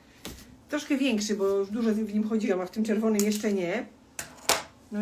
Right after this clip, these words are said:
super, jest, bardzo mi się podoba ten czerwony. Chyba w czerwonym wyglądam lepiej. Prawda?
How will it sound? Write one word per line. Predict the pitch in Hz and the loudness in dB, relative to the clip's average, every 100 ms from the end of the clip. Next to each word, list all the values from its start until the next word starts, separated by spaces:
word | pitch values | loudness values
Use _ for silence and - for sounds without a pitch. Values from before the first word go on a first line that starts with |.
| 214 208 | -4 -4
super, | 240 214 165 | -6 -6 -6
jest, | 165 | -8
bardzo | - 180 170 | -4 -4 -4
mi | 165 | -10
się | 170 | -10
podoba | 170 156 156 | -10 -10 -12
ten | 170 | -12
czerwony. | 165 156 160 | -12 -12 -12
Chyba | 202 202 | -10 -8
w | |
czerwonym | 214 202 202 190 | -6 -4 -4 -4
wyglądam | 185 185 185 185 190 196 - - - - - | -6 -8 -6 -6 -8 -12 -20 -20 -20 -20 -6
lepiej. | 208 180 - 170 233 302 - - - - - - - - - - - - - - - - - - - - - - - - - - - - - - - - - - - - - - - - - | -2 -2 -2 -2 0 -4 -12 -20 -20 -20 -16 -12 -12 -12 -16 -16 -20 -20 -20 -20 -20 -20 -20 -20 -20 -20 -20 -20 -20 -20 -20 -20 -20 -20 -20 -20 -20 -20 -20 -20 -20 -20 -20 -20 -20 -20 -12
Prawda? | 190 180 226 | -10 -4 -4